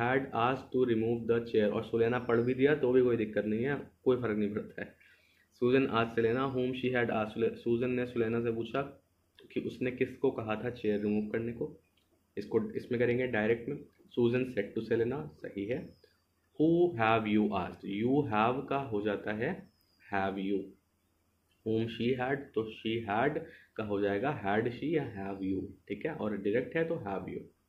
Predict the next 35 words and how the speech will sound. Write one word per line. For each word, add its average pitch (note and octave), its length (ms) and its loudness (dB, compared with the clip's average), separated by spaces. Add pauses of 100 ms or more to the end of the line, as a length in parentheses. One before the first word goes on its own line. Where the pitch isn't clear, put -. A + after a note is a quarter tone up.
(360)
You A#2 240 2
have A#2 200 -2
नहीं A2+ 180 -2
होगा, B2+ 200 -2
you G#2+ 300 2
have G#2+ 160 -6
नहीं A2+ 180 -2
होगा, B2 300 -2 (460)
whom C#3 340 8
have A#2 300 0
you A#2+ 100 2
नहीं B2 180 0
होगा, B2+ 240 -2 (140)
who A#2 100 2 (140)
have F#2 240 -4
you - 80 -4
होगा, - 300 -10 (220)
ठीक - 160 -6
है C#3+ 80 0
भाई। E3 180 -2 (520)
आगे G2+ 220 -4
बढ़ते A2+ 280 0
हैं B2 200 -4
जल्दी B2 380 2
से C3+ 180 2 (120)
एटी A#2 180 -2
नाइन A#2 220 -2
की B2+ 120 -10
तरफ। C3+ 320 0 (300)
Go B2+ 160 6 (120)
to C3+ 160 4
bed B2+ 200 2 (120)
का - 80 -4
synonym A#2+ 480 -2
बहुत B2 320 0